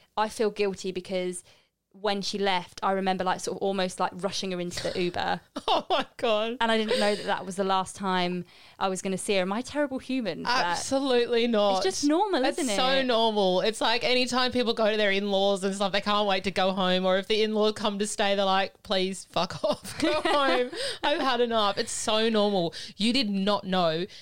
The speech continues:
Speaker 2: it was gonna be the last time you were gonna see your mum. Otherwise, it would have been a very different scenario.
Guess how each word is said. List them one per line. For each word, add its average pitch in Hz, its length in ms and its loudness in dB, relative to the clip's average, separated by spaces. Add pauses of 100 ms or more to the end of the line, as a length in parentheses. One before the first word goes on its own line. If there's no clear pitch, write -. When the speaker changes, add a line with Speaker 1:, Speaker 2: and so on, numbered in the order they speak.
(100)
Speaker 2:
it 196 60 0
was 180 120 -2
gonna 185 140 0
be 180 60 0
the 180 100 0
last 175 340 0
time 175 240 -2
you 165 100 -6
were 156 40 -8
gonna 160 160 -6
see 202 160 -2
your 175 180 -2
mum. 165 300 0
Otherwise, 175 420 0
it - 80 -8
would 180 80 -6
have 160 80 -8
been 165 140 -2
a 165 40 -4
very 165 300 -4
different 175 320 -8
scenario. 175 720 -4